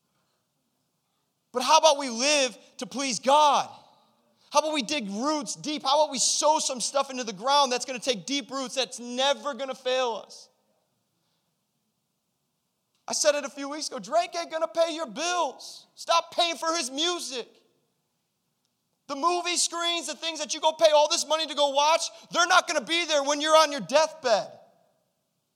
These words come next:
They're not gonna be greeting you at the heaven's gates going, "Well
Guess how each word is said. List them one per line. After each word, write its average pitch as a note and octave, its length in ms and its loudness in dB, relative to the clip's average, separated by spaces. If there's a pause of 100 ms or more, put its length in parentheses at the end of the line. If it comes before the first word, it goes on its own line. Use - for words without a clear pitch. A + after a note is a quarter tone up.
(340)
They're E4+ 120 -2
not F4 140 10
gonna E4+ 120 -4
be D#4 100 -2
greeting D4+ 480 0
you C#4+ 220 2
at C#4+ 160 2
the D4+ 80 0
heaven's D4+ 340 2
gates D#4 300 -4
going, B3+ 260 0
"Well D#4 220 8